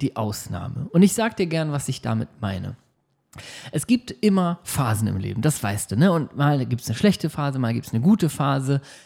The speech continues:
Ich habe kürzlich in einem Offline-Seminar in Düsseldorf meine Snickers-Story erzählt. Ähm, die werde ich das erste Mal, äh, das nächste Mal aber echt nur live erzählen an unserem Online Sales Academy Day für alle KundInnen im November. Ähm,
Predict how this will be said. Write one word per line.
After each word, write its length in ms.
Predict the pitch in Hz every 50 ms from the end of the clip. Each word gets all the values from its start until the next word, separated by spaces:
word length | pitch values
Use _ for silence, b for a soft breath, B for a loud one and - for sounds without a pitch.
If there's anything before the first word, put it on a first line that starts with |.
| B B
Ich 140 | - 120 -
habe 180 | 143 131 139 -
kürzlich 480 | - - 214 202 - - 151 147 139
in 120 | 120 123 127
einem 220 | 85 120 123 117
Offline-Seminar 680 | - 165 - - 165 151 143 131 147 143 139 135 135 120
in 100 | 120 123
Düsseldorf 500 | 151 151 - 151 131 135 131 135 135 -
meine 340 | 120 123 123 123 123 127 B B B -
Snickers-Story 960 | - - - - 170 208 214 - 123 87 104 - - - 117 101 104 104 104
erzählt. 600 | 78 - 107 - - - 117 123 147 180 - - B B B B B B _
Ähm, 300 | 131 127 123 123 120 117
die 100 | 120 135
werde 120 | 151 185 202
ich 60 | -
das 140 | 156 131 113
erste 320 | - 147 151 - - 147
Mal, 220 | 135 135 131 113 -
äh, 120 | - 131 127
das 160 | 135 120 117
nächste 240 | 196 202 - - 170
Mal 100 | 151 135
aber 140 | 135 135
echt 180 | 123 131 - -
nur 120 | 143 139
live 260 | 135 127 127 143 147 -
erzählen 400 | 113 117 - - 135 127 117 110
an 100 | 117 120
unserem 400 | 117 120 123 120 120 120 113 -
Online 300 | - 135 135 123 113 107
Sales 260 | - 110 107 110 -
Academy 400 | 95 - - 131 120 113 107 104
Day 180 | 104 101 107
für 180 | 110 - - -
alle 220 | 90 107 107 110 B B B B B B _ -
KundInnen 520 | - 170 180 175 185 131 117 113 113 110
im 120 | 95 110
November. 560 | 110 107 104 113 117 127 110 98 110 151 156 B B B B B B B _ -
Ähm, 320 | 117 113 117 117 117 117